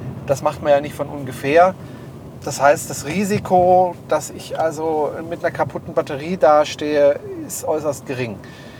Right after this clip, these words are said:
Denn selbst wenn also nach acht Jahren der Akku jetzt zum Beispiel vom Tesla oder auch vom Zoe kaputt geht,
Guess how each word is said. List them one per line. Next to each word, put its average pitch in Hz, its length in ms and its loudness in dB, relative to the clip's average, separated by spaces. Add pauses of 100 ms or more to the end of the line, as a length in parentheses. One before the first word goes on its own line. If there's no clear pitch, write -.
(220)
Denn 135 100 -2
selbst 156 200 4
wenn 160 140 0
also 147 160 4
nach 143 160 2
acht 156 300 -2
Jahren 165 520 4
der 151 120 4
Akku 160 420 0
jetzt - 260 -6
zum - 80 -4
Beispiel 151 240 -4
vom - 160 -10
Tesla 156 300 4
oder 139 140 8
auch 135 40 0
vom 143 220 -4
Zoe 139 240 2
kaputt 143 360 -4
geht, 160 280 0